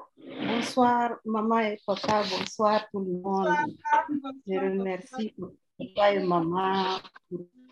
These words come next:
Speaker 1: leur initiative que, que nous a donnée aujourd'hui pour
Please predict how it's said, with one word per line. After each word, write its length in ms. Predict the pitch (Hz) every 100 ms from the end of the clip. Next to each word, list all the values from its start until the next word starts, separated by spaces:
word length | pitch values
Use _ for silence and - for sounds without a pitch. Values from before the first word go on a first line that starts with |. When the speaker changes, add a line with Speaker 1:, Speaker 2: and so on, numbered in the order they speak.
| -
Speaker 1:
leur 260 | 180 202 196 175
initiative 640 | 175 170 175 170 - 185 -
que, 60 | 170 156
que 520 | - _ _ _ 175
nous 240 | 180 175
a 300 | 190 185 185 -
donnée 320 | 156 170 175 175
aujourd'hui 720 | 165 - 156 151 - 175 160 _
pour 120 | -